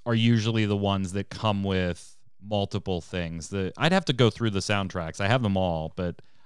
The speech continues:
I, I honestly don't remember if I've ever gotten one that had both minions and scrolls in it. I think it was always one or the other.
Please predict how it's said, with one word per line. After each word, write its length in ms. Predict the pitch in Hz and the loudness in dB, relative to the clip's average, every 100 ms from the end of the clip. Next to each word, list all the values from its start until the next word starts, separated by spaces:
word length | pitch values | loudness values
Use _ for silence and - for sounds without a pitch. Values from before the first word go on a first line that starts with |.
| - 110 | -4 2
I, 220 | 127 - - | 2 0 -6
I 160 | 110 | -4
honestly 480 | 139 208 202 143 117 | -2 -2 -2 0 -2
don't 360 | 90 113 117 107 | 0 0 0 0
remember 840 | 107 104 95 95 104 104 92 87 | -2 0 0 0 -2 -2 -2 -2
if 120 | 85 98 | -2 -2
I've 180 | 92 | 0
ever 380 | 92 87 90 87 | -2 -2 -2 -2
gotten 360 | 85 92 92 92 | -2 -4 -4 -6
one 200 | 90 90 | -4 -4
that 120 | 82 | -4
had 420 | 90 87 85 85 - - | -2 -4 -4 -10 -16 -20
both 360 | - 101 98 - | -6 -2 -2 -2
minions 480 | 98 95 92 90 80 | -2 -2 -2 -2 -6
and 360 | 92 95 95 | -4 -2 -2
scrolls 480 | - - 85 78 78 - | -4 -2 -2 -4 -8 -14
in 120 | 85 78 | -20 -20
it. 100 | 76 | -10
I 80 | 85 | -4
think 160 | 107 107 | 0 0
it 40 | |
was 100 | 98 | 2
always 180 | 95 85 | 0 0
one 220 | 90 92 | -2 0
or 100 | 87 | 0
the 160 | 80 76 | -2 -4
other. 380 | 78 76 76 | -4 -6 -8